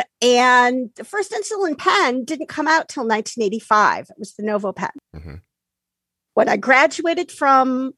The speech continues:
Speaker 1: medical school, we were using regular and N P H, human and pork,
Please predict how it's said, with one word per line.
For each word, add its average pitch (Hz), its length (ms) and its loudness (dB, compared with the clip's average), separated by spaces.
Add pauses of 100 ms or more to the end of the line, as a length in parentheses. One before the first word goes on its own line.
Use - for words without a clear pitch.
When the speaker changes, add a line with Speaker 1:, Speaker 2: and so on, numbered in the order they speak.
(100)
Speaker 1:
medical 262 400 2
school, 175 640 -8
we 214 160 -6
were 214 140 -6
using 196 440 -4
regular 196 440 0
and 285 80 -2
N 285 160 0
P 269 240 2
H, 214 480 2
human 226 320 0
and 285 240 -4
pork, 226 520 0